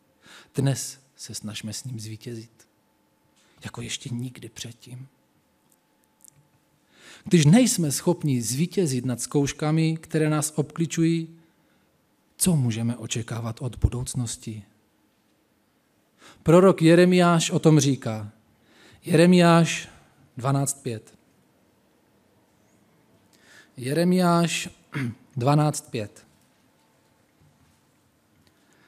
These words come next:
Když jsi běžel s pěšáky a unavili tě, jak chceš potom zavodit s koňmi? Když se v pokojné zemi cítíš bezpečný, co budeš dělat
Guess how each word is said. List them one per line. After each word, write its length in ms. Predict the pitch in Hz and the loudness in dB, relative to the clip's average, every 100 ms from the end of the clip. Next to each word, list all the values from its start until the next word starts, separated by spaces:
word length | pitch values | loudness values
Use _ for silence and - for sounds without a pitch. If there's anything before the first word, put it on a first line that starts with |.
| _ _ _ _ _ _ _ | _ _ _ _ _ _ _
Když 340 | 135 131 226 | -2 4 4
jsi 180 | - 175 | 4 2
běžel 420 | 131 220 170 151 | 4 4 4 2
s 100 | 135 | 0
pěšáky 840 | - 190 202 220 160 - 110 104 104 _ | 0 -2 -2 -4 -6 -8 -12 -12 -16 _
a 140 | 123 - | -12 0
unavili 500 | 147 156 127 127 117 | 2 2 0 -4 -6
tě, 380 | - 120 127 113 _ _ _ _ - | -6 -6 -6 -10 _ _ _ _ -14
jak 260 | 110 180 - | -10 -10 -8
chceš 280 | - 123 | -6 -6
potom 400 | - 120 117 120 | -8 -12 -6 -6
zavodit 500 | 107 110 107 117 117 | -4 -4 -6 -8 -10
s 60 | - | -12
koňmi? 560 | - 110 110 117 117 120 _ _ _ _ _ _ _ - - | -10 -10 -6 -6 -6 -10 _ _ _ _ _ _ _ -20 -10
Když 220 | 131 139 | -4 -2
se 140 | - 156 | -2 -4
v 100 | - | -4
pokojné 500 | 165 - 180 170 151 | -6 -2 0 0 0
zemi 340 | 165 139 117 | -2 -2 -4
cítíš 340 | - 110 131 | -8 -8 -8
bezpečný, 840 | 110 110 - - 135 - 143 139 135 _ _ _ _ - | -8 -10 -10 -10 -12 -6 -4 -4 -8 _ _ _ _ -10
co 200 | - 233 | -4 -2
budeš 420 | 135 143 135 120 | -2 -2 -2 -4
dělat 560 | 113 123 104 98 - | -4 -4 -4 -10 -18